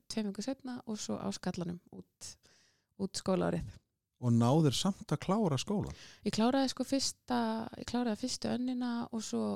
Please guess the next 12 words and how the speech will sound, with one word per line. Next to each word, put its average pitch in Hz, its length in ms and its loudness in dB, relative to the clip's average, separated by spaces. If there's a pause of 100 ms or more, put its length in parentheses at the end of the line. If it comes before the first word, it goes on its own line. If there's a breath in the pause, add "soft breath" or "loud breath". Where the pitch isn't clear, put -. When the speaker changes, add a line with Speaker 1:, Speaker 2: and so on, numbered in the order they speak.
(760)
Speaker 1:
eh, 196 360 -4
tók - 320 -8
ég - 140 -10 (140)
tvo - 920 -8
áfanga 214 540 -2 (720)
á 190 120 -2 (340)
vorönninni. 214 720 -4 (840)
Eh, 190 300 0
þá 196 200 -4
var 196 180 0
ég 190 160 0
að 185 160 -8